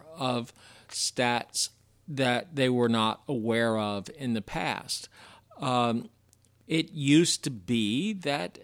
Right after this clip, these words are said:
you know, you were measured by how many teams or how many games your team won, uh, period. Uh, as a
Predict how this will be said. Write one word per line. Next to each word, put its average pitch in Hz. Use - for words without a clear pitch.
you 165
know, 127
you 135
were 143
measured 127
by 120
how 120
many 127
teams 135
or 135
how 131
many 131
games 131
your 120
team 135
won, 180
uh, 117
period. -
Uh, 117
as 120
a 110